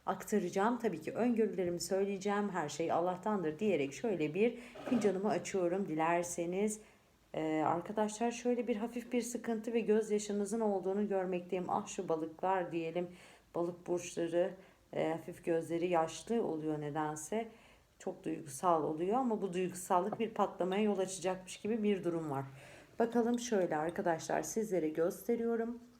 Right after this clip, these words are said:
Sizler de, e, şöyle bir bakın fincanınızı inceleyin arkadaşlar. Evet.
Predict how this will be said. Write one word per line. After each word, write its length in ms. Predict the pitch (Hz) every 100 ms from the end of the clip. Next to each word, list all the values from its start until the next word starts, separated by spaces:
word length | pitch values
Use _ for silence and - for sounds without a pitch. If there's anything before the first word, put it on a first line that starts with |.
| - _
Sizler 580 | - 214 180 175 165 160
de, 340 | 165 185 226 - - - _
e, 180 | 143 123
şöyle 320 | - 185 165
bir 160 | 160 165
bakın 400 | 165 208 214 226
fincanınızı 1160 | 196 165 165 165 156 139 143 160 170 202 233 220 - - - _ -
inceleyin 680 | 170 165 170 165 170 180
arkadaşlar. 1160 | 185 170 165 156 151 151 - 175 196 214 233 - - - _ _
Evet. 600 | - 156 160 180 226 -